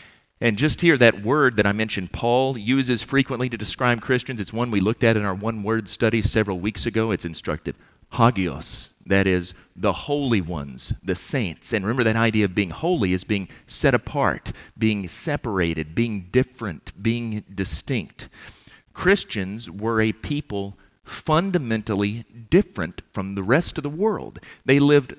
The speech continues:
lifestyles of distinction, of distinguishment among the pagans. Their very lives were a living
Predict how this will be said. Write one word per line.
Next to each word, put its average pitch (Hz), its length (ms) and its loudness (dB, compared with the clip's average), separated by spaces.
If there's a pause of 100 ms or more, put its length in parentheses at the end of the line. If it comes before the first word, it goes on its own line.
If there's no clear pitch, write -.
lifestyles 117 1000 2 (100)
of 98 220 -2
distinction, 107 840 -4 (340)
of 104 180 -4 (480)
distinguishment 123 1080 -2
among 95 480 0 (100)
the 104 100 -2
pagans. 110 760 -4 (680)
Their 151 180 4
very 156 320 6
lives 113 840 2 (380)
were 123 160 2
a 120 100 6
living 127 720 4